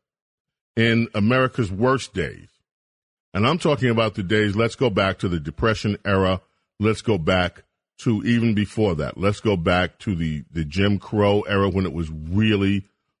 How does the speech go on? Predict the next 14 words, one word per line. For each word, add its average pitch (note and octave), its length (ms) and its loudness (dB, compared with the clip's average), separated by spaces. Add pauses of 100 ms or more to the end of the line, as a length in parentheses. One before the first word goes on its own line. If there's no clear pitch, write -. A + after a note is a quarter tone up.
(100)
horrid F#2+ 640 0 (560)
and G2 160 0
being G#2 240 2
enforced G2 420 0
by A2+ 140 0
Democrats. B2 680 -2 (600)
Let's C#3 160 0
go D3 160 2
back A#2+ 360 0
even A2+ 300 0
to G#2+ 140 -4
slavery, F2 640 -2 (540)
which G2+ 180 0
was G2+ 320 0